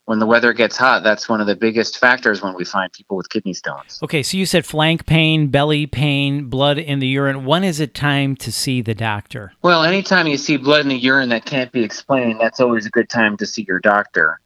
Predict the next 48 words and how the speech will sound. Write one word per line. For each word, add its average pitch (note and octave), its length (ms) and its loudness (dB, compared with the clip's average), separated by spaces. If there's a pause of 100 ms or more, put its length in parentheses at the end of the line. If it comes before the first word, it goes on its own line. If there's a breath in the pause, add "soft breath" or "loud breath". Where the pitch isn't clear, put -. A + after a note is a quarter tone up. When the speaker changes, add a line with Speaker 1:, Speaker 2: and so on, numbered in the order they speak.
(440 soft breath)
Speaker 1:
But A2 100 4
if G#2+ 140 -2
you A#2 80 4
get B2+ 180 2
the, A2 380 4
the A2 100 0
symptoms C3+ 560 0
of A2+ 120 -2
flank C#3 440 -2
pain C3 460 0
or G#2+ 80 2
belly C#3 340 2
pain C3 480 0
and G#2 220 -2 (400 soft breath)
it A#2 140 -6
seems C#3 380 -4
to A#2 480 0 (300 soft breath)
not B2+ 240 0
be A#2+ 120 0
treated C3+ 360 0
well A#2 340 2
with A2+ 100 2
medicines A#2 500 0
at A2 160 4
home, A#2+ 280 0
that's A#2 180 2
a A#2 60 -8
great A2+ 240 0
time A2 240 -2
to G#2+ 80 -10
see - 160 -12
the G#2 80 -6
doctor, G#2 340 0
make F2 160 -6
sure G#2 160 -2
there's F#2+ 240 -4
nothing G2 240 -4
else F#2+ 200 -4
going F2 280 -4
on G2 200 2
like A2 200 0
a - 60 -6
kidney E2 280 -10
stone. C#2+ 360 -10 (360 soft breath)
Speaker 2:
And E3 200 -6
what A3+ 120 -2
about F#3+ 300 -2
the D3+ 240 0